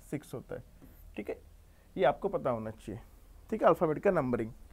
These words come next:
और इसका कुछ tricks वगैरह भी होता है। तो जैसे ई का फ़ाइव हो गया, ठीक है, इसे याद रखना है आपको। तो A to Z हो जाएगा ये पूरा। उसके बाद reverse order, ये सबसे important है।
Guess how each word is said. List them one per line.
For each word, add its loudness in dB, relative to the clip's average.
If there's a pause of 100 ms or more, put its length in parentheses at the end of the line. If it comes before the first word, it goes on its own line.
(400)
और 2
इसका -4
कुछ 0
tricks 0
वगैरह 6
भी 0
होता -2
है। -4 (560)
तो -12 (240)
जैसे -14
ई -6
का -4
फ़ाइव -2
हो -2
गया, -4 (1800)
ठीक -6
है, 0
इसे -4
याद -2
रखना -6
है -2
आपको। -10 (1300)
तो 0 (340)
A 0
to 0
Z 6
हो 8
जाएगा 6
ये 4
पूरा। 0 (500)
उसके -2
बाद 2 (600)
reverse 4
order, 2
ये 0
सबसे -4
important -8
है। -14